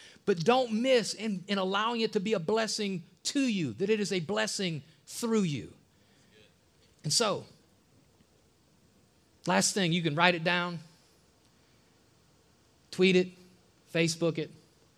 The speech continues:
It's this right here. You do not need to be wealthy to be generous. You just need to be generous to be generous. Let me say that again.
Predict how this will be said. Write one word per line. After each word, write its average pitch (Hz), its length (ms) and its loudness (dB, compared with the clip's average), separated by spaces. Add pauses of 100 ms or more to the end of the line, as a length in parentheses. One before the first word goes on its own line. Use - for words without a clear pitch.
(600)
It's - 80 -12
this 160 180 2
right 151 180 4
here. 127 260 -4 (540)
You 185 200 2
do 214 80 2
not 190 280 2
need 190 180 2
to 180 60 -2
be 190 100 0
wealthy 135 600 -4 (440)
to 143 80 -8
be 139 140 -2
generous. 120 580 -8 (400)
You 151 220 0
just 147 200 -2
need 143 180 -2
to 135 60 -4
be 127 120 -4
generous 107 680 -10 (540)
to 110 80 -8
be 113 140 -2
generous. - 560 -14 (680)
Let 240 140 0
me 247 80 4
say 247 220 6
that 220 100 6
again. 180 320 0